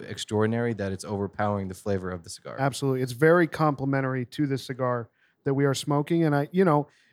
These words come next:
Speaker 2: uh, to Pagoda's point about, you know, uh, the, the binder being aged in Scotch barrels, you know, it, it really pairs perfectly with, obviously, uh, with, with a, with a Scotch spirit.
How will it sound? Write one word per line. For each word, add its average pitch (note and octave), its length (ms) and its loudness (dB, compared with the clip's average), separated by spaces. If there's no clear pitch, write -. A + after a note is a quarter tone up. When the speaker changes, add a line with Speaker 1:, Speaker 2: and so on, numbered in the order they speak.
Speaker 2:
uh, F#3 180 -4
to E3+ 120 -2
Pagoda's F3 420 4
point D3+ 380 0
about, D3+ 420 2
you E3 120 2
know, C#3 200 2
uh, C3+ 360 -4
the, D3 260 -2
the C#3+ 80 2
binder D3 400 2
being C3+ 260 2
aged C#3+ 420 0
in C3+ 360 -4
Scotch - 420 -2
barrels, A#2+ 400 -2
you D#3+ 120 2
know, C#3+ 240 2
it, D#3+ 260 0
it E3 220 0
really G3 300 0
pairs E3+ 360 0
perfectly C#3 720 -4
with, C#3 420 0
obviously, B2+ 600 -4
uh, B2+ 200 2
with, D3+ 460 0
with D3 220 0
a, C#3 240 0
with C#3 140 -4
a B2 40 -8
Scotch C3+ 300 -4
spirit. D3+ 340 -4